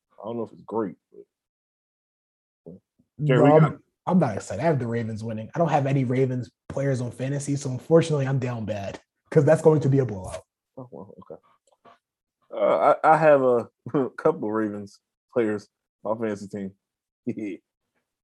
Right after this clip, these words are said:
Speaker 1: Speaking of fantasies, New Orleans Saints taking on a team that at one point they, they, they lose to the Jets, and the next they beat the Rams. You get the Tennessee Titans.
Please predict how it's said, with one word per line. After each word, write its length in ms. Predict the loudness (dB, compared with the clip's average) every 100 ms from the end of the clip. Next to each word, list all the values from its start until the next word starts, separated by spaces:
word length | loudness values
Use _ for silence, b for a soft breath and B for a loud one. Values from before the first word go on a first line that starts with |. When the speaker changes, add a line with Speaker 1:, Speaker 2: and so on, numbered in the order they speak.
| _ _ _
Speaker 1:
Speaking 680 | -20 -20 _ 4 4 4 4
of 180 | 2
fantasies, 800 | 0 2 2 2 -4 -12 -14 -16 _ _ _ _ _ _ _ _ _ _
New 200 | 0 4
Orleans 400 | 8 8 6 2
Saints 460 | 4 4 4 0 -6
taking 360 | 0 2 2 2
on 280 | 4 2 0 _ _ _ _
a 100 | 0
team 540 | 0 0 0 2 0 6
that 260 | 6 6 0 _ _ _ _ _ _ _ _ _ _ _ -6 -2
at 100 | 0
one 340 | 2 2 2
point 340 | 4 4 2 -2
they, 200 | -2 -2
they, 320 | -2 -4 -4 -10
they 140 | -6 -2
lose 320 | 0 0 0
to 80 | -2
the 140 | -2
Jets, 420 | 0 2 2 2
and 120 | -4
the 80 | -4
next 300 | -2 -2 -2
they 140 | -6 -4
beat 220 | -6 -2
the 80 | -2
Rams. 380 | 0 0 0 -2
You 60 |
get 100 | -6
the 100 | -8
Tennessee 480 | -4 -4 -2 -4 -4
Titans. 640 | 2 2 2 -4 -18 -20